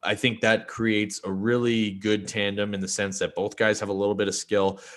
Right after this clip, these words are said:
Both guys can move. Dzingel's the shooter of the line. Uh, he can score goals, as we've seen. He's already scored a few goals in Ottawa, uh, since, since coming back here via trade. So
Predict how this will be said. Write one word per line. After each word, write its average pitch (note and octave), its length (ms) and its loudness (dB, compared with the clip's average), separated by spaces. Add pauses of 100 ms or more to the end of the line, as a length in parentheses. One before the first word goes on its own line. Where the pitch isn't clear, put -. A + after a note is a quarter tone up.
(140)
Both G#2 200 0
guys G#2+ 260 4
can F#2 220 -6
move. F#2 240 0
Dzingel's G2+ 460 0
the E2+ 60 -6
shooter G#2 420 0
of G2 100 -2
the G2 80 0
line. G2 440 0
Uh, E2 400 -10
he G#2+ 140 -6
can G2 120 -4
score G#2 280 0
goals, G2 240 2
as G#2+ 260 0
we've F2+ 160 -6
seen. A2 280 -6
He's F2+ 140 -6
already G2 260 -2
scored F#2+ 260 -4
a - 40 -10
few B2+ 180 0
goals D#2 260 -4
in E2 60 -10
Ottawa, D#2 400 -10 (400)
uh, - 200 -10
since, - 420 -6
since G2 260 -10
coming F#2 340 -2 (100)
back F#2 260 0
here F#2+ 140 0
via F2 260 0
trade. F#2+ 460 0
So F#2+ 340 0